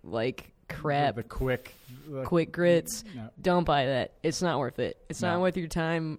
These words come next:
Speaker 1: or your money or
Speaker 2: It's
Speaker 1: anything.
Speaker 2: a labor of love. Like, you need to put in the elbow grease and
Speaker 1: Mm-hmm. And it's really not even, you can make good cri-, good grits in, like, not much more time than it would take to make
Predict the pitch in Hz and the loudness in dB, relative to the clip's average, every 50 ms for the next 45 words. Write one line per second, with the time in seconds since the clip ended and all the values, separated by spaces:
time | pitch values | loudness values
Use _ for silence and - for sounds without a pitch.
0 | - - 151 139 113 123 143 151 147 147 143 135 127 131 127 127 127 127 120 123 | -8 -8 -6 -6 -6 -4 -4 -4 -2 -2 -2 -2 -2 -2 -2 -2 0 0 2 2
1 | 127 123 123 131 131 127 123 123 117 104 95 95 92 - 104 98 95 85 107 110 | 2 2 4 2 2 2 2 2 0 0 -2 -6 -8 -8 -8 -8 -8 -8 -6 -4
2 | 110 117 117 113 107 101 - 123 113 104 101 104 104 - - 123 117 117 120 117 | -2 -2 -2 -2 -4 -6 -6 -6 -6 -6 -6 -8 -8 -8 -8 -6 -4 -4 -4 -4
3 | 113 113 110 110 110 110 110 113 127 127 120 110 117 113 113 104 107 107 107 110 | -4 -4 -4 -4 -6 -6 -6 -6 -6 -6 -4 -4 -4 -4 -4 -6 -6 -6 -6 -6
4 | 107 107 - - - 214 220 226 247 262 269 277 277 285 - - - 233 247 254 | -6 -8 -10 -6 -2 0 0 2 2 2 2 2 2 0 -2 2 4 4 4 4
5 | 240 - 214 208 247 294 311 330 311 254 214 202 208 202 208 214 220 202 196 196 | 2 0 0 2 2 4 4 4 4 4 4 4 2 2 2 0 0 0 0 0
6 | 190 185 - 175 190 220 247 - 302 277 240 220 214 220 214 196 175 175 196 185 | 0 0 0 0 0 0 2 2 2 2 2 4 4 4 4 2 4 4 4 4
7 | 170 160 - - 185 175 156 - - - 165 156 185 180 180 170 156 156 160 156 | 4 0 -2 0 0 2 2 0 -2 -6 0 2 4 4 4 2 2 2 2 4
8 | 156 151 151 - - - 170 170 165 160 151 147 143 143 147 160 165 160 160 156 | 2 2 0 -4 -6 -4 -4 -2 0 0 0 -2 -2 -2 0 2 2 2 2 2
9 | 151 156 160 151 147 - - 156 151 143 127 123 - - 139 135 135 123 123 131 | 0 0 0 0 0 -2 -4 -4 -2 -2 -2 -2 -2 -2 -2 0 0 0 0 -2
10 | 139 135 123 - - - 156 151 147 135 131 135 139 - - 139 131 117 - - | -2 -4 -4 -6 -4 0 0 2 2 2 2 0 0 0 0 -2 -2 -2 -4 -4
11 | 143 131 131 127 127 123 123 - - - | -4 -2 -2 -2 -2 -2 -2 -4 -8 -14